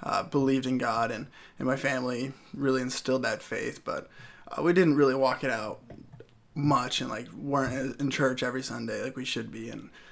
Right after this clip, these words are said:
and just not, not too much, um, like, really involved, uh, but it, it really started my senior year, uh, at Sprague. Um, F C A, which is Fellowship of Christian Athletes,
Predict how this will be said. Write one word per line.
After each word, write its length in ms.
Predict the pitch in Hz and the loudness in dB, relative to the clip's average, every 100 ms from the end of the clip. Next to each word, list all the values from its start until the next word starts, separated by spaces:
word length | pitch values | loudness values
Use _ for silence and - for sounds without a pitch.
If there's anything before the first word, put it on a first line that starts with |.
| - | -10
and 140 | - 143 | -2 0
just 400 | 147 - - - - - - - - | 2 0 -4 -8 -16 -20 -20 -20 0
not, 200 | 165 - | 2 4
not 160 | 156 | 2
too 220 | - 151 123 | 2 2 2
much, 420 | 117 117 - - | 0 0 -2 -2
um, 360 | 135 - 147 143 _ _ - - | -4 -6 -10 -16 _ _ -20 -12
like, 160 | 127 | -10
really 240 | 131 143 131 | -2 2 2
involved, 520 | 120 104 87 113 160 - - - - - - | -2 -6 -6 -8 -10 -16 -18 -18 -20 -14 -8
uh, 100 | - | -6
but 320 | - 135 117 - - - _ - - - | 6 6 6 -4 -20 -20 _ -20 -20 -6
it, 140 | 139 | 0
it 180 | 143 - | 2 4
really 380 | 151 143 180 151 | 4 8 8 8
started 340 | - 147 131 | 8 6 6
my 100 | 123 | 0
senior 300 | 131 170 151 | 0 4 6
year, 380 | 131 135 131 123 | 6 6 4 2
uh, 200 | 76 101 - | 0 -6 -6
at 180 | 139 120 | -6 -2
Sprague. 580 | - - 139 120 120 143 - | -2 4 4 4 -2 -10 -12
Um, 280 | - 101 139 - | -6 -6 -6 -2
F 160 | 147 147 | -2 0
C 220 | - 139 | 2 4
A, 160 | 127 | 2
which 180 | 131 127 | 0 -6
is 80 | - | -4
Fellowship 380 | - 127 135 147 | -2 0 -2 -6
of 60 | |
Christian 260 | - 135 131 | -2 -2 0
Athletes, 580 | 131 139 123 120 - | -2 -2 -4 -4 -6